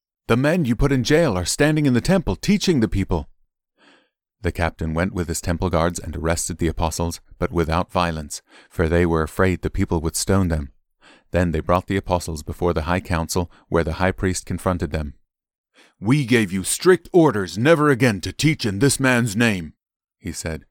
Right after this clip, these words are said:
"Instead, you have filled all Jerusalem with your teaching about him, and you want to make us responsible for his death." But Peter and the apostles replied,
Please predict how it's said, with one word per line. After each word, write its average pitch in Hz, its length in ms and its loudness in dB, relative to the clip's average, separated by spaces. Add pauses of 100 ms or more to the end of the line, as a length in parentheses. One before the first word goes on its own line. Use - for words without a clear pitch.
(480)
"Instead, 117 500 2 (220)
you 147 180 4
have 113 160 4
filled 120 440 4
all 135 180 6
Jerusalem 120 640 2
with 101 180 -4
your 135 160 4
teaching 127 400 -2
about 101 300 2
him, 90 180 -6 (300)
and 95 160 -4
you 131 120 6
want 123 200 4
to 104 60 -2
make 101 240 2
us 139 240 2
responsible 110 640 -2
for 95 160 -4
his 123 240 2
death." 147 400 0 (1040)
But - 180 -4
Peter 82 260 -2
and 78 140 -6
the 80 80 -4
apostles 80 460 -6
replied, 78 460 -6